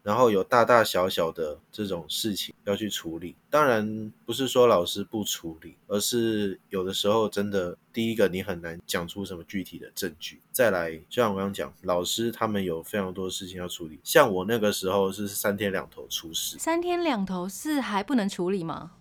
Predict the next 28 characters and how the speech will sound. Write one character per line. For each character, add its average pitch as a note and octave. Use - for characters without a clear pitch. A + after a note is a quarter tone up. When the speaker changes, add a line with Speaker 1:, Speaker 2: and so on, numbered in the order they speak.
Speaker 2:
这 C#4
点 A3
我 D#3+
真 A3+
的 A3
比 E3
较 G3
没 F3
有 D#3
办 E3
法 C3+
理 C3
解 C3
耶。 C#3
Speaker 1:
有 C3
处 D3
理 E3+
是 D#3
有 A2+
处 -
理， G2
但 A#2+
是， G#2
嗯， F#2+
比 G2
较 B2
像 A#2
是 G2